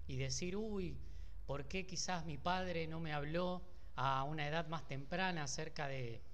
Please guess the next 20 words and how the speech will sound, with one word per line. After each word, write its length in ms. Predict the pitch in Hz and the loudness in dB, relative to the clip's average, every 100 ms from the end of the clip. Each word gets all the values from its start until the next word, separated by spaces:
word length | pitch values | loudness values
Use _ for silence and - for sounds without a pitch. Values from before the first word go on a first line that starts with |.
| - - - | -6 -6 -2
de 120 | 143 | 0
una 180 | 160 135 | 2 2
educación 420 | 131 131 131 151 | 0 -2 -2 -4
sexual 380 | - - 160 147 | -4 -2 -2 0
saludable, 680 | 135 127 175 180 156 131 | 0 0 2 2 2 0
por 140 | 127 131 | -2 -2
ejemplo?". 420 | 156 180 175 156 - - - - - - - - - - - | -2 -2 -2 -4 -4 -6 -6 -6 -6 -6 -6 -6 -6 -6 -6
Y 100 | 151 | -4
me 120 | 143 | -2
di 100 | 175 | -2
cuenta 360 | 202 208 208 196 | 0 0 0 0
que 160 | 170 185 | 0 0
él 160 | 185 | 0
no, 640 | 190 196 185 170 156 147 143 - - - | 0 0 0 0 -2 -4 -4 -6 -6 -2
no 180 | 165 185 | 0 2
había 460 | 202 202 180 165 | 2 2 2 2
llegado 340 | 135 143 196 190 | 0 0 0 0
a 40 | |
esa 140 | 170 | -2
información, 600 | 160 147 131 131 208 135 | -4 -2 -2 -2 -4 -4